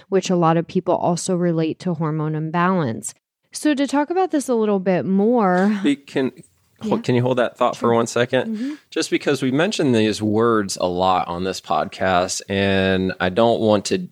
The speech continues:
Speaker 2: just assume that everybody knows exactly what it means. So let's do a really basic fundamental thing of two things,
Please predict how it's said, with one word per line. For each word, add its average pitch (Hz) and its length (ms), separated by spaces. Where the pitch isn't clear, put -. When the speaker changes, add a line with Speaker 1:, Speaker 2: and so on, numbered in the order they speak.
Speaker 2:
just - 340
assume 101 440
that - 140
everybody 95 320
knows 92 280
exactly 90 500
what 95 140
it 85 60
means. 85 320
So 87 100
let's 104 260
do 120 220
a 98 40
really 107 380
basic 101 400
fundamental 98 540
thing 101 240
of 87 120
two 120 180
things, 98 500